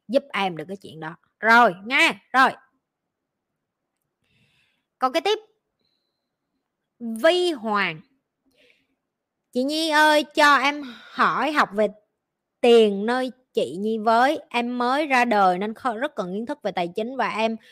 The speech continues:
muốn chị là thầy của em được không? Em rất hy vọng chị sẽ trả lời câu hỏi này và em rất biết ơn chị." Rồi, có một từ hy vọng hai đồng nha Vi Hoàng. Cái thứ hai hồi nãy chị đã trả lời rồi, em muốn học như tất cả những bạn này đi vô trong team Nhi Lê.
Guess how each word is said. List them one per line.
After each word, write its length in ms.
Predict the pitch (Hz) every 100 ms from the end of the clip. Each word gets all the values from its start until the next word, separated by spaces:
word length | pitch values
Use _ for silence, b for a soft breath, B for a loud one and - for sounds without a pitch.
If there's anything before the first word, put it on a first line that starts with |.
| b
muốn 200 | 277 359 392
chị 160 | 214
là 120 | 208 214
thầy 280 | 208 190
của 140 | 180 226
em 220 | 240 240
được 180 | 202 -
không? 240 | 247 233
Em 120 | 226
rất 180 | 247 359
hy 160 | 330 269
vọng 260 | 226 170 175
chị 100 | 170
sẽ 80 | 214
trả 140 | 196 208
lời 260 | 240 190 180
câu 140 | 208
hỏi 220 | 214 180
này 300 | 240 233 196
và 120 | 180 180
em 320 | 208 214 214
rất 220 | 277 -
biết 180 | 311 330
ơn 280 | 226 233 226
chị." 240 | 170 156
Rồi, 180 | 202 190
có 120 | -
một 160 | 311 254 -
từ 120 | 214
hy 140 | 254
vọng 280 | 240 190 185
hai 200 | 233 233
đồng 300 | 240 196 190
nha 140 | 226
Vi 200 | 220 233
Hoàng. 320 | 240 220 202 190 b b -
Cái 100 | 311
thứ 100 | 370
hai 260 | 320 285
hồi 120 | 277 226
nãy 160 | 233
chị 120 | 269
đã 100 | 220
trả 140 | 240 226
lời 220 | 254 214
rồi, 260 | 214 208 190
em 260 | 240 269
muốn 180 | 277 349
học 200 | 302 202
như 120 | 220 233
tất 180 | 277
cả 140 | - 214
những 200 | 226 240
bạn 240 | 185 180
này 160 | 196 185
đi 160 | 226
vô 80 | 220
trong 180 | 214 208
team 200 | 214 208
Nhi 120 | 202
Lê. 260 | 202 190